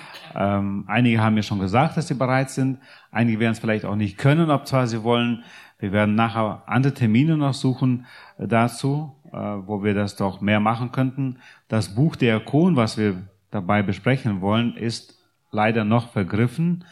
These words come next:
Ähm, aber wir werden trotzdem unser Treffen schon haben und ich möchte einige,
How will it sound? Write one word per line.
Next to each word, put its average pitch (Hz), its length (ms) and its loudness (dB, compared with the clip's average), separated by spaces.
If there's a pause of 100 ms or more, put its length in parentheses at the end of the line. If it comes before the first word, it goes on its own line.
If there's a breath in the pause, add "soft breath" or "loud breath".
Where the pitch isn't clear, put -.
(480 loud breath)
Ähm, 101 520 -8 (260)
aber 110 160 0
wir 107 80 0
werden 113 240 2
trotzdem 127 500 0
unser 107 300 -6
Treffen 110 340 -2
schon 98 220 -8
haben 117 340 0
und 101 200 -6
ich 92 80 -16
möchte 98 320 -10
einige, 98 480 -6